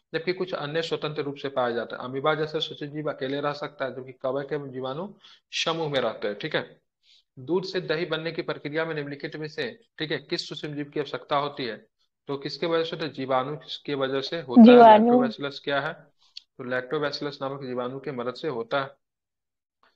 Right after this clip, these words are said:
Speaker 1: दूध से दही बनने की प्रक्रिया में जीवाणु की आवश्यकता होती है। दही में अनेक सूक्ष्म जीव पाए जाते हैं, जैसे lactobacillus नामक जीवाणु प्रमुख है, जो दूध के जनन करके उसे दही में परिवर्तित कर देते हैं। जीवाणु पनीर, अचार एवं अनेक खाद्य पदार्थों के निर्माण में भी सहायक होते हैं, ठीक है,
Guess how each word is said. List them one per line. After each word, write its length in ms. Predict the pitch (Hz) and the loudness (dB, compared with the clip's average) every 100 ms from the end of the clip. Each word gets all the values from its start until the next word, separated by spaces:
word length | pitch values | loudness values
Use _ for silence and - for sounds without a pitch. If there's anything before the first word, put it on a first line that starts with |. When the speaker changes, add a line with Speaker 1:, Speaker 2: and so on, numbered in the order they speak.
| _ _ - | _ _ -4
Speaker 1:
दूध 140 | 165 | -4
से 120 | - | 0
दही 160 | 165 165 | 0 2
बनने 220 | 160 160 | 0 -4
की 80 | 160 | -6
प्रक्रिया 360 | 151 - 143 151 | -8 -8 -4 -4
में 120 | 139 | -2
जीवाणु 280 | 127 123 139 | -2 -2 -4
की 60 | |
आवश्यकता 340 | 139 - - 123 | -6 -8 -4 -4
होती 300 | 127 - 156 | -2 -4 -2
है। 60 | |
दही 220 | 135 131 | 0 -2
में 100 | 147 | -4
अनेक 220 | 135 156 - | -4 -4 -8
सूक्ष्म 280 | 185 185 | -12 -10
जीव 180 | 165 139 139 | -8 -6 2
पाए 160 | 123 | 2
जाते 220 | 123 131 147 | 2 -4 -8
हैं, 60 | |
जैसे 180 | 139 135 | -8 -4
lactobacillus 720 | 123 113 127 117 117 139 135 | -4 -4 -4 -4 -4 -10 -10
नामक 280 | 131 135 135 135 | -8 -8 -8 -8
जीवाणु 280 | 131 131 | -6 -6
प्रमुख 400 | 135 131 135 - | -6 -8 -8 -14
है, 100 | 139 - - - _ 180 | -18 -20 -20 -20 _ -4
जो 80 | |
दूध 340 | 175 175 175 180 | -2 -2 -2 -2
के 100 | 170 | -2
जनन 320 | 131 131 139 | 0 -2 -4
करके 280 | 147 139 160 | -6 -4 -6
उसे 200 | 143 143 | -6 -6
दही 220 | 120 127 | -6 -6
में 120 | 131 | -10
परिवर्तित 460 | 127 110 110 135 135 | -8 -6 -6 -6 -10
कर 120 | 131 | -10
देते 300 | 127 131 131 | -8 -10 -10
हैं। 180 | 127 127 _ _ | -14 -16 _ _
जीवाणु 460 | 117 123 123 127 135 | -10 -2 0 0 -2
पनीर, 540 | - 117 117 131 139 _ _ _ 123 | -4 -6 -4 -8 -12 _ _ _ -12
अचार 340 | 120 156 156 | 0 4 4
एवं 240 | 156 147 | 4 0
अनेक 200 | 135 151 | -2 -4
खाद्य 220 | - 135 135 | -2 -4 0
पदार्थों 340 | 127 123 143 | 0 0 -2
के 120 | 139 | -8
निर्माण 300 | 123 120 120 | -6 -4 -4
में 160 | 117 110 | -2 -4
भी 260 | 156 180 - | -6 -12 -12
सहायक 380 | - 113 110 107 | -2 0 0 -4
होते 160 | 101 104 | -10 -10
हैं, 100 | 104 | -8
ठीक 140 | |
है, 60 | 143 | -4